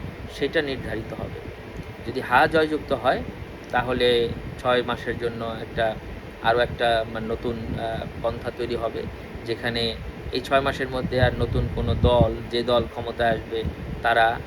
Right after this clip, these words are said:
ক্ষমতা নিতে পারবে না। তারা কি করবে? তাদের এই মাঝখানে তারা সংস্কারগুলা করবে, যেগুলা এই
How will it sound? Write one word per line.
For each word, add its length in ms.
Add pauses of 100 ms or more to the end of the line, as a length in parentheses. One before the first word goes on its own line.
(220)
ক্ষমতা 320
নিতে 180
পারবে 340
না। 140 (500)
তারা 180
কি 220
করবে? 260
তাদের 260
এই 160
মাঝখানে 540
তারা 220
সংস্কারগুলা 680 (100)
করবে, 320 (440)
যেগুলা 420
এই 260